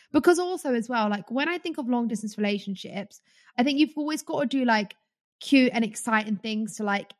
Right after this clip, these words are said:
keep the relationship alive as well, as well as the communication and tell each other you love each other. And I know, like, in the past, you know, I've like, <laughs> God, it was so cringe. But even, like,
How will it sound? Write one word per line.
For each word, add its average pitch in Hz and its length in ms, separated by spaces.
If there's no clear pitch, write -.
keep 233 240
the 220 80
relationship 208 540
alive 208 360
as 214 140
well, 202 280
as 254 120
well 226 160
as 226 120
the 226 80
communication 214 680
and 190 120
tell 196 160
each 196 160
other 190 120
you 208 140
love 185 180
each 196 200
other. 185 360
And 233 340
I 269 140
know, 277 140
like, 233 260
in 233 160
the 220 80
past, 202 840
you 233 140
know, 185 280
I've 202 440
like, 226 220
<laughs> 226 340
God, 220 140
it 214 80
was 277 140
so 254 160
cringe. 247 420
But - 120
even, 302 240
like, 262 220